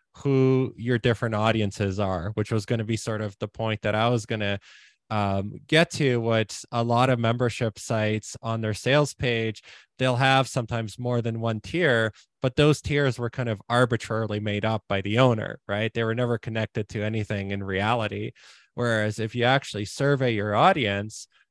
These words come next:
and segment them properly, it's the kind of stuff that we do for our clients,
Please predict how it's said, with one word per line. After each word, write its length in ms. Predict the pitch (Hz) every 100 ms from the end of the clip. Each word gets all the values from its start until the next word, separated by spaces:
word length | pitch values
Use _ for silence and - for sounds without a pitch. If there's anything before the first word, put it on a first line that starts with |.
| -
and 260 | 113 110 104
segment 540 | - 131 180 135 104
them 120 | 107
properly, 640 | 98 98 95 110 101 101 123
it's 180 | 113 -
the 100 | 113
kind 200 | 113 107
of 60 |
stuff 240 | - 110 -
that 160 | 98
we 120 | 76 107
do 180 | 110
for 160 | 104 107
our 140 | 101
clients, 720 | - - 160 160 110 110 104